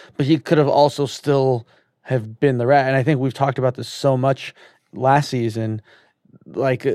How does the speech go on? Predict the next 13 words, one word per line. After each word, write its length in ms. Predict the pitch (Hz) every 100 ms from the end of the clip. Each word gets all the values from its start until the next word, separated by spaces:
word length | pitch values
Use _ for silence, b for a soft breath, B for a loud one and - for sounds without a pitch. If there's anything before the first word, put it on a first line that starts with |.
| - -
all, 500 | 165 185 185 160 - _
you 80 | 151
know, 100 | 127
there's 200 | 135 127
no 260 | 151 156 170
definitive 960 | 135 127 - - 139 139 135 127 113 - 120
answer 560 | 117 117 156 160 165 139
that 120 | 135
we 140 | 113 110
get, 340 | 131 156 - b b b _ _ _ _ _ _ _ _ _ _ _
but 180 | 196 175
it's 220 | 170 - _
pretty 520 | - 240 233 190